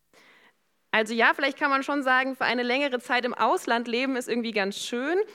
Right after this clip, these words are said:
Zumindest ging's mir so, als ich elf Monate auf den Philippinen gelebt hab. Aber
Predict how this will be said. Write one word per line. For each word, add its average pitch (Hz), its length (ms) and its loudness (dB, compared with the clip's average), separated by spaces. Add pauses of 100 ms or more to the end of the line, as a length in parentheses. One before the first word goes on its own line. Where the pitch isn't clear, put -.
(200)
Zumindest 285 400 0
ging's 240 260 -4
mir 285 220 0
so, 320 80 0
als 226 220 2
ich - 100 -8
elf 247 220 2
Monate 247 440 0
auf 220 80 0
den 214 140 -6
Philippinen 294 560 -2
gelebt 294 460 -2
hab. 294 240 -2 (580)
Aber 262 400 2